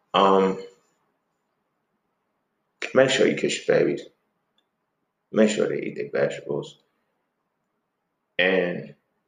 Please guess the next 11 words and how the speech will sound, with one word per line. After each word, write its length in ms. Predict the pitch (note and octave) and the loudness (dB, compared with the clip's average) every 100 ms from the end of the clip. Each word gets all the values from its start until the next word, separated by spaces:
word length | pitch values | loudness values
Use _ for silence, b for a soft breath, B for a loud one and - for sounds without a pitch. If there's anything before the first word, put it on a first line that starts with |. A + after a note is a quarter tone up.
| _ _ | _ _
my 140 | - A2+ | -2 0
brothers, 500 | F#2 F#2 E2+ D2+ D2+ | 4 4 4 0 -4
man, 500 | E2 E2 D#2+ D#2+ D#2+ - _ _ _ _ _ _ _ _ _ | -8 -8 -8 -10 -12 -16 _ _ _ _ _ _ _ _ _
stop 360 | - F3+ F#3 F3 | -2 2 4 4
playing 220 | D3+ A2+ | 4 6
these 180 | G2+ - | 4 2
seeds 200 | G2+ F2+ | 2 2
into 220 | E2 E2+ | 0 0
our 80 | D#2+ | 0
sons, 400 | - E2 D2+ D2 | 0 -2 -4 -4
man. 260 | D2 D2+ | -6 -8